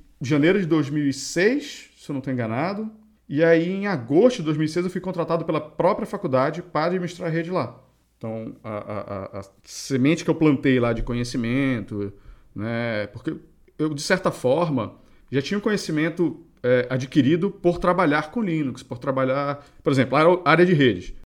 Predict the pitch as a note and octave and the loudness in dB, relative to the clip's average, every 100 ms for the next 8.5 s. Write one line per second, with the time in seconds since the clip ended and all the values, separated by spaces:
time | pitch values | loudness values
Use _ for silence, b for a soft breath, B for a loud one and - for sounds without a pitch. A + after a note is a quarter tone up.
0 | - B2 B2+ C3+ E3 D3+ D#3 E3+ - A2+ | -6 -4 0 0 2 2 2 0 2 2
1 | F#2+ F2+ A2+ - C#3+ D#3+ D#3 D3+ C#3+ A#2+ | 2 -4 -6 -6 -2 -2 0 0 2 0
2 | C3+ C3 C#3+ C3 A2+ A2 C3 C3+ C#3 D#3+ | 0 0 0 0 -2 -6 -4 -2 -2 -4
3 | G#3 - F#4 D#4+ C#4+ G3+ F#3 B2+ - - | -6 -4 -4 -2 -2 2 2 0 -8 -20
4 | - - D#3+ E3 F#3 D3+ C3+ F#3 F#3 D3 | -14 0 0 2 0 -2 -2 -2 -2 -8
5 | D#3 D3+ D#3+ D#3 F3 C#3+ D3 D3 D3+ D3 | -6 -4 -2 0 0 0 -2 -2 -6 -8
6 | C#3+ C3+ C#3+ C#3 C3+ C3+ D#3+ E3 - F#3 | -8 -8 -6 -4 -4 -4 -4 -8 -4 -4
7 | - A3+ F#3 D#3+ D3+ D#3+ F3 - _ _ | -4 -6 -4 -2 -4 -6 -10 -14 _ _
8 | D3 D3+ C3+ C3 | -4 -4 -4 -8